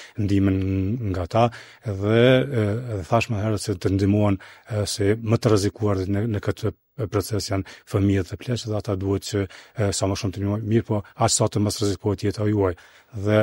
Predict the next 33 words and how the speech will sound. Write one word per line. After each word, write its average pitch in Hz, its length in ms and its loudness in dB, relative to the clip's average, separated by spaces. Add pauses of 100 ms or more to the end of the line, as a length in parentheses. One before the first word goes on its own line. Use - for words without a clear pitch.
(360)
edhe 104 160 2
kjo 104 220 2 (100)
që - 140 -2
e 98 80 0
thash 107 180 0
për 101 160 -2
pastrim 104 320 -2
të 101 160 -2 (320)
prockave 101 540 -2
apo, 98 240 -2 (480)
e, 104 140 -2 (420)
rreth 107 200 2
oborrit, 98 540 2
nëse 101 260 0 (220)
ka 101 160 0
diçka, 101 240 -2
se, 104 160 0 (160)
sepse - 320 -4
ne 107 160 4
e 95 80 2
dim 120 160 4
se 117 160 -4
paraprakisht 113 640 0 (240)
ku 113 160 2
mund 110 240 4
të 107 120 4 (260)
rrezikohemi. 95 580 0 (240)
Të 107 160 -8
gjitha 104 240 2
familjet 104 400 -2
e 95 80 -4
dinë 107 160 -2
se 104 140 -2